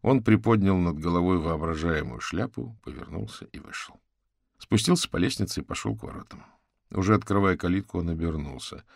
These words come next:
Дива Анастасия стояла возле окна, а на тропинке сидела лиса Сара —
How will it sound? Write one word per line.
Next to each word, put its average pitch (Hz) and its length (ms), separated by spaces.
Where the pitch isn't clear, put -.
Дива 139 380
Анастасия 107 640
стояла 92 420
возле 80 380
окна, 78 380
а 82 180
на 76 160
тропинке 123 560
сидела 120 420
лиса - 420
Сара — 85 440